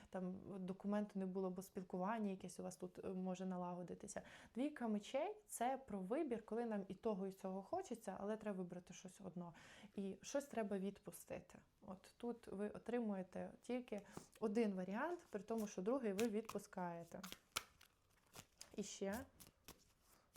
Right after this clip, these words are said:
О, карта диявол.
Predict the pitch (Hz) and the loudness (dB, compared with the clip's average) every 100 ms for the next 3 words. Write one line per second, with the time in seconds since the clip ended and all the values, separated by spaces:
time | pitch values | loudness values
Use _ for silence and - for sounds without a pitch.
0 | - _ - - _ _ _ _ _ - | -18 _ -10 -10 _ _ _ _ _ -20
1 | - _ _ - - - - - - - | -20 _ _ -14 -14 -16 -18 -20 -20 -20
2 | - - - - - - - - 320 208 | -20 -20 -20 -20 -20 -20 -20 0 6 6
3 | - 202 208 - 247 220 196 214 339 381 | 6 4 2 4 4 6 6 6 6 8
4 | 240 185 170 | 10 10 10